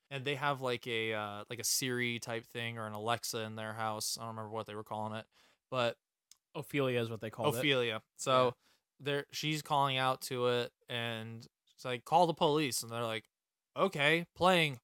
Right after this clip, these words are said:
Speaker 1: Fuck the Police by N W A.
Speaker 2: Mm-hmm.
Speaker 1: And then it starts playing the song. And I think in that moment, it is supposed to be funny.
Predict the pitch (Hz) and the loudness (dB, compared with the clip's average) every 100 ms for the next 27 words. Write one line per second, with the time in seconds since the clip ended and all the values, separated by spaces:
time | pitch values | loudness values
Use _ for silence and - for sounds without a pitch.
0 | _ - 175 - 156 160 156 175 120 110 | _ 2 2 2 2 4 6 6 2 -2
1 | 110 143 151 139 135 143 139 117 110 147 | 0 2 4 4 4 4 4 2 -4 -6
2 | 139 156 156 160 143 151 135 139 139 131 | -4 -2 2 4 4 2 2 0 0 0
3 | 123 - 127 127 127 123 156 147 147 156 | -2 4 4 4 2 -2 -2 0 2 4
4 | 165 156 147 135 139 - 123 131 - 117 | 4 2 2 -2 0 -2 -2 -4 -4 -8
5 | - 113 107 | -6 -6 -6